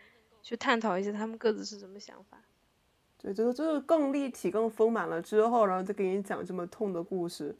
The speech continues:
Speaker 2: 就会更，
Speaker 1: 对。
Speaker 2: 就对，对观众的冲击真的是更大了。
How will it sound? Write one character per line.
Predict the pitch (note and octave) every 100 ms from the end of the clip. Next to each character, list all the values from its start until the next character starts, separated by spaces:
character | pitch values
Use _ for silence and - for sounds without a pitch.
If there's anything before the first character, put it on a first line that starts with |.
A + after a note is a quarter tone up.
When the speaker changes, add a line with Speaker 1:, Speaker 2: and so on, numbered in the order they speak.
| - _ _ _ -
Speaker 2:
就 | F#3+
会 | F3+ E3
更， | - A3+ F3 D#3 F3 _ _ _ _ _
Speaker 1:
对。 | - - - _ - G3
Speaker 2:
就 |
对， | G3 G#3+ F#3+
对 | F3+ G3+ F#3
观 | G#3+ G#3+
众 | G#3+
的 | F#3
冲 | F3+ - G#3 G#3
击 | G3+ G3 G3
真 | F#3+ G3+
的 | F#3
是 | F#3 E3+
更 | F#3+ E3
大 | E3+ D#3+
了。 | -